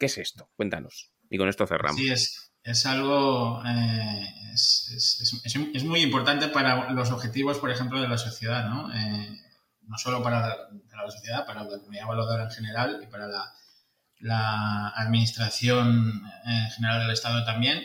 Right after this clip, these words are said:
Speaker 2: y es que se ha abierto la consulta pública previa para iniciar el proceso de, eh, normativo de, de elaboración de la norma, eh, de la ley de institucionalización de la evaluación de políticas públicas. Esta es una demanda o una, mm,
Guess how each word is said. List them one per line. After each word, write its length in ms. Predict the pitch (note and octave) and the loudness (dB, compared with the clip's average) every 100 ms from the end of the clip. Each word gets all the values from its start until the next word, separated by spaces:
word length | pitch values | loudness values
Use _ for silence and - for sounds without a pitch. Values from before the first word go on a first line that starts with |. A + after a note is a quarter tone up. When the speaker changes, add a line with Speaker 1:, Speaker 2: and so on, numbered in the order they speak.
| - | -4
Speaker 2:
y 120 | B2+ | 0
es 340 | C#3 - - - | 0 -2 -8 -4
que 80 | C3 | 0
se 120 | C3+ | 2
ha 40 | |
abierto 280 | C3 B2+ C#3+ | 2 2 2
la 240 | C#3 B2+ - | 4 4 4
consulta 760 | A2+ A#2 C#3 C3+ C#3+ C3+ C3 B2+ | 0 0 -2 0 4 4 4 2
pública 340 | C3+ B2+ B2 | -2 -2 -2
previa 360 | A#2+ B2+ C3+ C3 | 0 0 0 0
para 340 | B2 A#2 A2+ A#2 | 0 0 0 -2
iniciar 360 | A2+ A#2 B2 | -4 -2 -6
el 100 | B2 | -6
proceso 440 | - A#2+ A#2+ B2+ B2 | -8 -8 -8 -6 -4
de, 240 | G#2 - _ - - - _ | -4 -6 _ -20 -20 -20 _
eh, 480 | A#2 A2+ A2 G#2+ A2 | -6 -4 -4 -8 -8
normativo 640 | A#2+ B2+ A#2+ A2+ C#3 C3+ C3+ | 0 2 4 4 4 4 4
de, 280 | B2 A#2 A2 | 2 2 0
de 100 | A2 | -2
elaboración 400 | A2 A2 A2 B2+ | -2 -4 -4 -4
de 60 | B2+ | 0
la 120 | A#2+ | 2
norma, 500 | B2 B2 C3 C#3 - | 2 2 2 2 -2
eh, 340 | B2 A#2 A2 A2 | -2 -2 -2 -4
de 60 | |
la 100 | G#2+ A2+ | -4 -2
ley 120 | B2 | 0
de 720 | B2+ C3 B2+ A#2+ A2+ G#2+ G#2+ - | 0 0 0 0 -2 -6 -14 -4
institucionalización 960 | C#3 C3+ C3+ A#2+ B2 A#2+ A2+ A2+ A#2 B2+ | -2 0 0 -4 -4 -2 -2 -4 -8 -8
de 60 | A#2 | -6
la 60 | |
evaluación 300 | G#2+ G2+ A2 | -8 -10 -14
de 60 | G#2 | -18
políticas 400 | - _ _ - | -20 _ _ -20
públicas. 520 | _ _ _ - - _ _ _ _ | _ _ _ -20 -20 _ _ _ _
Esta 200 | _ C3+ | _ 0
es 120 | B2 | 0
una 420 | D3 C3+ C3 B2 B2 | 0 2 2 2 0
demanda 680 | B2 C3 C#3 C3 B2+ A#2+ | 0 0 2 2 4 4
o 60 | A#2+ | 2
una, 480 | B2+ B2 A#2+ A#2 - | 2 2 0 -2 -4
mm, 580 | C3 A#2 A2 G#2+ G#2 | -4 -2 -2 -4 -10